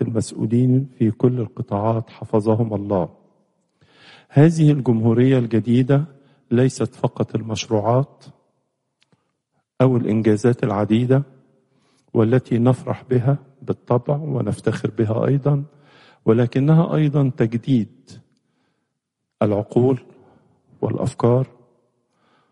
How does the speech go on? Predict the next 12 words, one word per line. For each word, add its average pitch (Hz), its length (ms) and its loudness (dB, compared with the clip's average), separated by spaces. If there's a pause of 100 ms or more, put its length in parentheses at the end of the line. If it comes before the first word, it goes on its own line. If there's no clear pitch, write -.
(200)
بالتعليم 120 760 0 (300)
وتصحيح - 580 -4
المفاهيم 113 720 0 (1080)
وتنمية 123 600 2
الإنسان 120 520 -2
ثقافيًا 117 640 0
ومجتمعيًا، 113 1040 -2 (1400)
والحض 139 460 -2
على 120 260 0
تقوية 113 580 0 (460)
العيش 113 440 -2
المشترك 113 580 -2